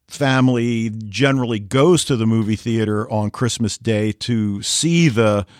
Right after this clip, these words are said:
newest Marvel or D C blockbuster. Uh, and, of course, this year they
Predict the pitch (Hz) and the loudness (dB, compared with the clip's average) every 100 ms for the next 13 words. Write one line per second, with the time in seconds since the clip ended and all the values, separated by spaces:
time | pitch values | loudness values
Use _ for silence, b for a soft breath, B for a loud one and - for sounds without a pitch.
0 | b b b - 127 123 110 127 113 113 | b b b 0 4 4 2 2 4 4
1 | 113 107 101 104 - 98 98 95 117 117 | 4 2 2 0 -2 -2 -2 -2 0 0
2 | - 123 113 101 104 104 - 92 90 - | 0 0 0 2 2 0 -2 -4 -4 -6
3 | 107 101 92 101 113 101 95 - 95 - | -4 -4 -4 -6 -4 -4 -6 -4 -6 -4
4 | 92 - 92 90 90 | -8 -6 -6 -4 -4